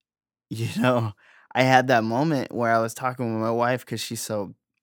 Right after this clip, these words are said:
awesome and amazing. Honestly, she's always sending me, like, super encouraging things.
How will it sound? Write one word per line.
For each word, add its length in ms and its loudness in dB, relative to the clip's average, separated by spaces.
awesome 460 -8
and 80 -6
amazing. 400 -6
Honestly, 320 -8
she's 180 -10
always 220 -4
sending 240 -6
me, 80 -6
like, 160 -6
super 320 -8
encouraging 560 -6
things. 400 -8